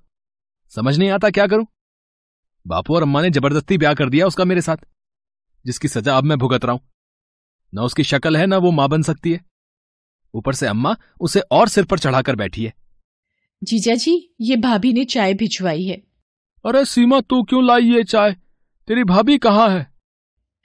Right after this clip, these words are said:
Speaker 2: "जीजा जी, वो मुन्ना को नहला रही है, इसलिए उन्होंने बोला कि मैं आपको चाय पहुंचा दूं।" सीमा की सुंदरता को देखकर मनोहर मंत्रमुग्ध हो जाता है और सीमा को लगातार देखता रहता है।
Speaker 1: "मनोहर,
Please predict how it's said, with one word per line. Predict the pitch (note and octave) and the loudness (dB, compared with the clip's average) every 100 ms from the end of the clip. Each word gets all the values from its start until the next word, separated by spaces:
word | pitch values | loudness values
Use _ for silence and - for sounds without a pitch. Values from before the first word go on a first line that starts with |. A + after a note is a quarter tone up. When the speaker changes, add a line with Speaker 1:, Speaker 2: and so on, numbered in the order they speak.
| - | -12
Speaker 2:
"जीजा | F#3+ G3 F3 E3 | -8 -6 -4 -4
जी, | E3 F#3 D#3 D3+ - | -4 -6 -6 -8 -8
वो | A#3 | -4
मुन्ना | B3 A#3+ A#3+ C4 | 0 0 -2 -2
को | D#4 | -2
नहला | A#3+ B3 A#3 G#3+ | 0 0 2 0
रही | A#3 | 0
है, | B3 F#4 | 0 -2
इसलिए | C#4 A#3 A3+ | -4 -4 -2
उन्होंने | A#3+ A#3 | 0 0
बोला | G3+ E3+ G3 | -2 -2 -2
कि | A#3+ B3+ | -2 -4
मैं | F#3 D#3+ | -2 -2
आपको | D3+ - F#3+ | -4 -6 -8
चाय | F3+ C#3 | -6 -6
पहुंचा | - E3 - C#3+ | -8 -12 -10 -10
दूं।" | - - _ _ _ _ _ _ | -12 -20 _ _ _ _ _ _
सीमा | - C4 B3+ D#4+ | -6 -2 0 0
की | F4 F#4+ | 0 0
सुंदरता | C4+ A#3 A#3 A#3 C#4 | 0 0 -2 -2 -4
को | C#4+ | -2
देखकर | F#3+ D#3 F3 - F#3 F3+ | -4 -4 -6 -4 -2 -2
मनोहर | D3+ D3+ D#3 F3 F3+ | -4 -6 -6 -6 -6
मंत्रमुग्ध | E3+ D#3 - E3+ D#3+ D#3+ | -6 -6 -6 -6 -6 -8
हो | E3 | -10
जाता | C3+ C#3 C3+ | -8 -10 -10
है | D#3 F3 _ _ _ - | -12 -12 _ _ _ -10
और | D3 | -8
सीमा | D3+ D#3+ D3+ F3 | -8 -12 -8 -8
को | F3+ F3+ | -4 -4
लगातार | G3 D3 D3 D3+ D3+ | -4 -4 -6 -4 -6
देखता | E3 C#3+ - D3+ | -6 -10 -10 -10
रहता | C#3+ E3 D3+ | -10 -12 -12
है। | E3 - _ _ _ _ _ _ _ _ - | -14 -14 _ _ _ _ _ _ _ _ -12
Speaker 1:
"मनोहर, | F3 F#3+ A#3 A3+ C#4+ | -4 0 2 2 0